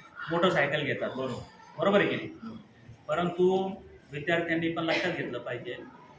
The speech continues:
Speaker 1: की मोटरसायकल चालवण्याला तुम्हाला जोपर्यंत अठरा वर्षाच्या वरती होत नाही, तोपर्यंत तुम्हाला कायद्याने हे आहे, वर्ज आहे.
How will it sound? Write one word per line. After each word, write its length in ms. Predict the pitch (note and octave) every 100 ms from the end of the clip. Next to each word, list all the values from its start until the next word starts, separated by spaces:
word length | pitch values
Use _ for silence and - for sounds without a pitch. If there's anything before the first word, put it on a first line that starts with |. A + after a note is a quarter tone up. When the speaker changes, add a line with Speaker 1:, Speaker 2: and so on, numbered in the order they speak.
| - - - - - -
Speaker 1:
की 140 | E3 E3+
मोटरसायकल 640 | D#3 D#3 E3+ E3 C#3 D#3
चालवण्याला 800 | D3+ C#3+ D3 D3 D3 C#3+ D3 D#3+ F3+ -
तुम्हाला 560 | D3 C#3 C#3 C#3+ D#3 - - - -
जोपर्यंत 420 | D3+ - D3+ D3
अठरा 260 | D3 C#3 C#3+
वर्षाच्या 400 | C#3 C#3 - B2+
वरती 220 | C3+ -
होत 80 | C#3+ -
नाही, 120 | -
तोपर्यंत 440 | - C#3+ C#3+ -
तुम्हाला 260 | D3 C3+ C3+
कायद्याने 440 | C3+ B2+ C3 C3+ E3 - - - - - - - - - -
हे 100 | E3
आहे, 160 | D3+ G2+ - - -
वर्ज 240 | E3 F3 E3
आहे. 360 | A2 - -